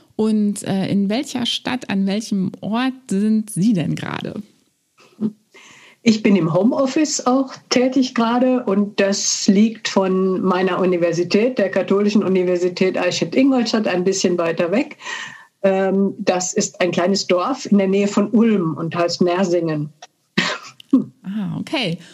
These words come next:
Speaker 1: Und wenn Sie aus dem Fenster schauen, was sehen Sie dann gerade?
Speaker 2: <laughs> Dann sehe ich den Garten <laughs> unserer Nachbarn, schaue auf einen Wacholderstrauß,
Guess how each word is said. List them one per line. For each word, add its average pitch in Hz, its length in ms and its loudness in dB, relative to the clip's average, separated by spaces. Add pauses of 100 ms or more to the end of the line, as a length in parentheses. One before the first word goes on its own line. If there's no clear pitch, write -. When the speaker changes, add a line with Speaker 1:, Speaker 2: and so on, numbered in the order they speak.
(200)
Speaker 1:
Und 247 160 0
wenn 330 160 0
Sie 285 100 0
aus 294 100 -4
dem 269 160 -2
Fenster 247 380 -2
schauen, 220 400 0
was 226 160 -2
sehen 214 220 2
Sie 196 80 0
dann 190 180 0
gerade? 190 400 -2 (640)
Speaker 2:
<laughs> 233 80 6 (760)
Dann 208 200 4
sehe 226 220 4
ich 254 140 -2
den 190 200 0
Garten 254 480 0 (240)
<laughs> 254 300 -2
unserer 208 380 2
Nachbarn, 247 680 0 (380)
schaue - 300 0
auf 208 220 -6
einen 190 320 0
Wacholderstrauß, 226 1120 -2